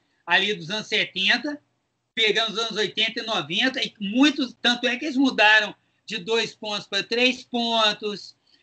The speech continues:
eles começaram a mudar algumas coisas no jogo, pra quê? Gol fora de casa, pra ver se os times atacavam.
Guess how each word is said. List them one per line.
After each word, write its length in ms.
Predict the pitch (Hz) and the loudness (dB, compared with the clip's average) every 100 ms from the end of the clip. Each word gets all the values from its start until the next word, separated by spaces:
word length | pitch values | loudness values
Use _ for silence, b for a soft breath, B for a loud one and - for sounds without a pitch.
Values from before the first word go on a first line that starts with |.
| b | b
eles 220 | 202 202 | -4 -4
começaram 520 | 254 247 220 254 254 | -4 -2 0 0 0
a 20 | |
mudar 480 | 262 262 202 247 262 | 0 0 2 2 2
algumas 480 | 208 214 233 240 - | 2 -2 -2 -6 -6
coisas 360 | 226 214 196 180 | -2 -2 -4 -8
no 140 | 175 | -8
jogo, 460 | 139 254 277 - 180 | 0 6 6 4 0
pra 260 | 240 226 | -2 -2
quê? 400 | - 220 160 - _ _ _ _ | -2 -4 -4 -4 _ _ _ _
Gol 200 | 214 233 | 2 2
fora 280 | 233 226 226 | 2 0 -2
de 120 | - | -4
casa, 380 | - 240 226 214 | 2 6 6 4
pra 140 | 220 | -2
ver 120 | 226 | -6
se 60 | 220 | -6
os 100 | 254 | -6
times 220 | 269 269 | -2 -2
atacavam. 680 | 277 349 - 302 294 196 135 | -2 -4 -4 0 0 0 -6